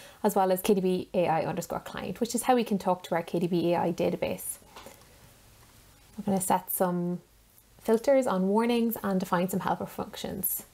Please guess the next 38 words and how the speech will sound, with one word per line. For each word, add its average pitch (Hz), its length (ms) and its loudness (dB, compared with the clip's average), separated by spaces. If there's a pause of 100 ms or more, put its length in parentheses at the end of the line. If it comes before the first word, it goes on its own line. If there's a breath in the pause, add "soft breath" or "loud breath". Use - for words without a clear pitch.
(640 loud breath)
And 220 120 6
then 254 140 4
we're 262 120 4
ready 196 240 4
to - 120 -4
load 175 220 2
our 185 100 -4
sensor 226 360 -2
data. - 280 -4 (220 loud breath)
So 262 140 0
the 254 100 2
data 302 240 0
set 320 320 2
we've 226 160 -4
taken 180 340 0
is 185 140 -2
from 180 240 0
Kaggle, 175 500 0
so 190 80 0
you 190 80 2
can 185 300 0
access - 480 0
the 170 320 0 (260 soft breath)
original 202 380 2
data 180 220 0
set 180 240 -4
here. 294 300 0 (680 soft breath)
And 247 80 6
it's 247 100 0
a 247 60 2
water 262 340 2
pump 196 420 -8 (100)
data 165 220 -2
set. - 440 -8 (420 loud breath)
And 220 100 2
once 269 220 2
you've 254 100 -2
extracted - 680 -4